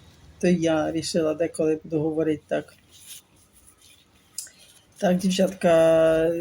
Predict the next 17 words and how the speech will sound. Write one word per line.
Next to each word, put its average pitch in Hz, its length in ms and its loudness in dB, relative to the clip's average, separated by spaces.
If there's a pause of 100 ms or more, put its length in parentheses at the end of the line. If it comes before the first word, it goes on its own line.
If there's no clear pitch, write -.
(140)
це 190 200 0
відео 180 320 0
виходить, 165 580 -4
е, 160 280 -2
після 175 240 -4
вихідного. 196 720 0 (1500)
Е, 170 260 0
коли 170 580 2
субота, 180 440 -2
неділя, 165 580 -2 (1120)
я 165 100 -2
трошки - 340 -6
там 156 160 -4
показала, 175 1040 2
е, 156 240 -14 (360)
в 185 40 -6
неділю, 160 580 -4